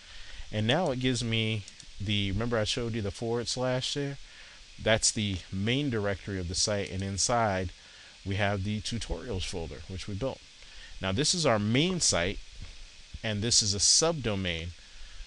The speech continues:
So you're gonna be able to find all this information at tutorials dot apex seven dot com.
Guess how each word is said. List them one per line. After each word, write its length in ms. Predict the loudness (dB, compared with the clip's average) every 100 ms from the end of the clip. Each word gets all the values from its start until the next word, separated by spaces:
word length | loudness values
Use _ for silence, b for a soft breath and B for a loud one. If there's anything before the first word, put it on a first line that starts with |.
| B
So 320 | 0 2 2
you're 180 | 0 -2
gonna 120 | 0
be 120 | 2 2
able 100 | 0
to 80 |
find 240 | 0 0 -2
all 220 | -2 -2
this 220 | 0 0
information 580 | -2 -2 -2 0 -2 -2
at 220 | -4 -4 -4
tutorials 1000 | -4 -2 -4 -4 -2 0 0 -2 -2
dot 260 | -2 -2 -2
apex 460 | -8 -6 -4 -2 0
seven 300 | 0 0 -2
dot 200 | -4 -4
com. 380 | -4 -4 -4